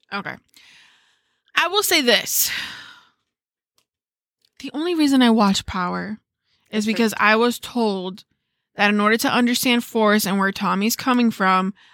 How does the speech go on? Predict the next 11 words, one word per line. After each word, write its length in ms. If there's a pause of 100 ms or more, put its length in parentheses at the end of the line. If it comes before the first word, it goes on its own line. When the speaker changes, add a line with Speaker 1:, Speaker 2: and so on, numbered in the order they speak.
(180)
Speaker 1:
I 160
need 220
to 160
see 280
his 160
whole 160
backstory. 600 (340)
Now, 420 (300)
I 160
coulda 380
done 540